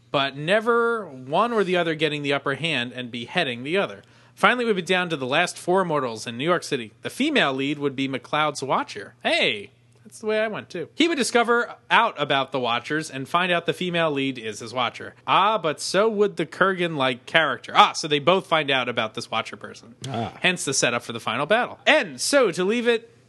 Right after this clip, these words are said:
Speaker 1: open for a potential sequel, the winner gets the prize, which lasts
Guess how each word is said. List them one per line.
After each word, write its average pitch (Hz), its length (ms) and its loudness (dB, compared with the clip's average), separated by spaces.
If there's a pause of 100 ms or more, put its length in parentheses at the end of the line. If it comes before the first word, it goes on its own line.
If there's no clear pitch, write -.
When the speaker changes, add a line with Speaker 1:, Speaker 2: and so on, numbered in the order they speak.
Speaker 1:
open 196 240 2
for 180 100 2
a 160 60 2
potential 190 380 0
sequel, 160 340 0
the 143 100 0
winner 214 220 2
gets 202 220 -2
the 160 80 -2
prize, 151 440 0
which 139 160 -6
lasts 160 600 -2